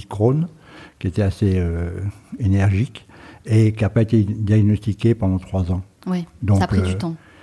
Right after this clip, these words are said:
Speaker 1: parce qu'à l'époque, on savait pas ce que c'était, euh, qu'il a fallu trois ans pour qu'un professeur de l'hôpital Saint-Louis, euh, soit capable de diagnostiquer et ensuite de soig-, de, de soigner.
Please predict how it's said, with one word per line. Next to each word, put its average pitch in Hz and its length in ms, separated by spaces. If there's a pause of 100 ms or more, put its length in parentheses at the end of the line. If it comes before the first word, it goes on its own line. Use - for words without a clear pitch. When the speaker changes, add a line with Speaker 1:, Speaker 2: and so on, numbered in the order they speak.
(440)
Speaker 1:
parce 110 140
qu'à 120 120
l'époque, 110 360
on 104 60
savait 104 180
pas 117 100
ce - 100
que 101 60
c'était, 104 460 (260)
euh, 95 720
qu'il 98 200
a 95 40
fallu 98 220
trois 98 260
ans 113 100
pour 98 200
qu'un 82 500
professeur 95 560
de 87 80
l'hôpital 90 600
Saint-Louis, 101 480 (440)
euh, 95 280 (720)
soit 107 200
capable 101 380
de 98 80
diagnostiquer 101 800
et 104 40
ensuite 98 300
de 98 100
soig-, 107 240
de, 98 240
de 95 160
soigner. 104 480